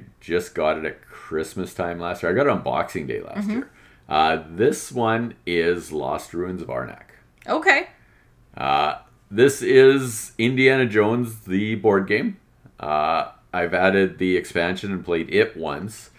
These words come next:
Speaker 1: I've played it at four, two or three times, and at three once,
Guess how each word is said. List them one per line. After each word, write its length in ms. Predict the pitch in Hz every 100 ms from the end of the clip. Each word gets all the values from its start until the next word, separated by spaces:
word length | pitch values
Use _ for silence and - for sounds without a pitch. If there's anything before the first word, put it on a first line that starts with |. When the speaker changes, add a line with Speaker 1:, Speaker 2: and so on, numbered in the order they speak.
| - _ -
Speaker 1:
I've 100 | 95
played 240 | 135 156
it 100 | 160
at 200 | 147 -
four, 1080 | - - - 120 123 131 131 131 131 127 110 _ -
two 160 | 127
or 120 | 120
three 320 | 113 - 113 113
times, 560 | 113 110 110 113 104
and 240 | - 87 87
at 180 | 82 -
three 380 | - 92 98 104
once, 640 | 95 95 98 110 - -